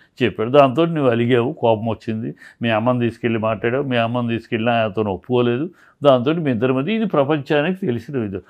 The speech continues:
నువ్వు జే-, పాదయాత్ర జైల్లో పెట్టినప్పుడు కూడా, జ-, ఆ, జగన్ జైల్లో పెట్టినప్పుడు కూడా నువ్వు అనిల్, ఆ, ఢిల్లీకి వెళ్ళి సోనియా గాంధీతో మాట్లాడింది, అతన్ని జైల్లో రాకుండా ఉండని మీ నా-, మాకు అప్పచెప్పండి,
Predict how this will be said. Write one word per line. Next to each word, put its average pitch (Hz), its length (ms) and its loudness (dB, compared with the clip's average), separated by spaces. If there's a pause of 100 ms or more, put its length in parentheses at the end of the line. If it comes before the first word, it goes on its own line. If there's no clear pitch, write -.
(220)
నువ్వు 156 280 4
జే-, 139 480 4
పాదయాత్ర 151 500 8
జైల్లో 151 380 4
పెట్టినప్పుడు 151 480 -4
కూడా, 151 260 0 (140)
జ-, 123 380 -2 (300)
ఆ, 123 240 0
జగన్ 143 340 4
జైల్లో 151 340 0
పెట్టినప్పుడు 143 400 -2
కూడా 156 180 0
నువ్వు 156 380 -2
అనిల్, 156 520 0 (320)
ఆ, 143 280 4
ఢిల్లీకి 156 400 2
వెళ్ళి 156 220 2
సోనియా 151 280 -2
గాంధీతో 147 520 -4
మాట్లాడింది, 143 720 -4 (460)
అతన్ని 131 300 4
జైల్లో 151 320 4
రాకుండా 143 420 4
ఉండని 143 260 -2
మీ 135 220 -2
నా-, 131 400 4
మాకు 127 260 2
అప్పచెప్పండి, 135 720 0